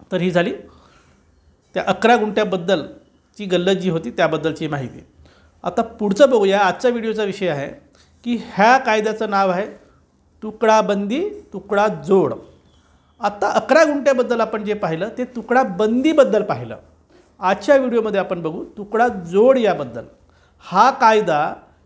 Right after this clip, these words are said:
शेतजमिनीचा तुकडा पाडण्यासाठी निर्बंध घालतो, छोटे छोटे विभाजन करण्यासाठी निर्बंध घालतो, भावाभावामध्ये प्रमाणभूत क्षेत्रापेक्षा लहान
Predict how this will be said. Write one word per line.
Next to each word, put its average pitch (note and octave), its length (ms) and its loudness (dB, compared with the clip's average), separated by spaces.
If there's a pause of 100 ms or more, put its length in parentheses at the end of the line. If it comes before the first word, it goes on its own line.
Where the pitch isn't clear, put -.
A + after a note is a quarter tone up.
(200)
शेतजमिनीचा A3 840 -2 (340)
तुकडा C4 360 2
पाडण्यासाठी G#3 880 -2 (200)
निर्बंध A3+ 520 2
घालतो, E3+ 680 -2 (120)
छोटे B3 140 -8
छोटे B3 280 -4
विभाजन A3+ 460 2
करण्यासाठी A#3 520 -4
निर्बंध F#3+ 420 -6
घालतो, D3 640 -4 (220)
भावाभावामध्ये G3 1040 2 (460)
प्रमाणभूत A#3 640 2
क्षेत्रापेक्षा G#3+ 840 -4
लहान G3 440 2